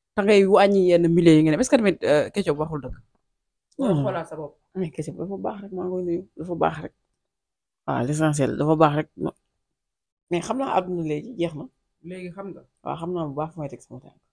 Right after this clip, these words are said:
Speaker 1: Hmm.
Speaker 2: Mhm.
Speaker 1: Ani Kouthia?
Speaker 2: Kouthia mi ngi fi. Soo, soo ñëwee suba léegi nga fekk ko.
Speaker 1: Hmm.
Speaker 2: Suba ay une heure di nga ko fekk.
Speaker 1: D'accord.
Speaker 2: Waaw, parce que mooy sama wéttal.
Speaker 1: Ok.
Speaker 2: Waaw, ak, waaw.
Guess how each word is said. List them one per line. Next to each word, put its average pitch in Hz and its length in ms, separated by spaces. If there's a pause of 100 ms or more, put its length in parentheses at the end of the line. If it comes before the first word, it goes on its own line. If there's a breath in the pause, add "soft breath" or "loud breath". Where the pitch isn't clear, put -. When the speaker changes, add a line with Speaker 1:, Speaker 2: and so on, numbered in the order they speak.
(320)
Speaker 1:
Hmm. 165 160 (560 loud breath)
Speaker 2:
Mhm. 131 220 (720)
Speaker 1:
Ani - 140
Kouthia? 131 360 (540)
Speaker 2:
Kouthia - 280
mi 175 120
ngi 208 60
fi. 269 100 (180)
Soo, - 300
soo 208 140
ñëwee 196 180
suba 170 160
léegi 180 140
nga 185 80
fekk 175 180
ko. - 100 (520)
Speaker 1:
Hmm. 160 220
Speaker 2:
Suba 185 180
ay 165 180
une 190 80
heure 165 100
di 160 80
nga 156 120
ko - 20
fekk. 127 260 (600)
Speaker 1:
D'accord. 180 300 (140)
Speaker 2:
Waaw, 135 180
parce 156 120
que 170 60
mooy 180 160
sama 175 160
wéttal. 143 320 (540)
Speaker 1:
Ok. 185 100 (400)
Speaker 2:
Waaw, 127 240
ak, - 80 (260)
waaw. 120 180